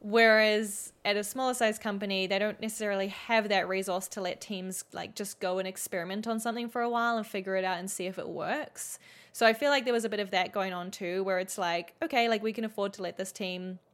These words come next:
like, basically build a whole brand new product, and then we'll <laughs> decide at the end if we actually wanna launch it and if it's part of our strategy." But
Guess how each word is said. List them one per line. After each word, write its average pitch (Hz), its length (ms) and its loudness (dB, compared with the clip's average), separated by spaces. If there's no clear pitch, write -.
like, 175 180 -2
basically 196 460 2
build 185 220 0
a 185 40 -2
whole 180 220 -2
brand 180 180 -4
new 175 100 -8
product, 180 440 0
and 190 100 -6
then 185 100 -6
we'll 185 80 -6
<laughs> 196 100 -6
decide 226 340 -2
at 226 100 0
the 226 160 -6
end 226 240 4
if 208 140 0
we 202 120 4
actually 196 600 0
wanna 208 300 2
launch 196 340 0
it 196 120 2
and 190 100 -2
if 190 80 -6
it's 185 120 -4
part 190 220 -2
of 185 60 -4
our 185 100 0
strategy." 202 540 -2
But 226 240 2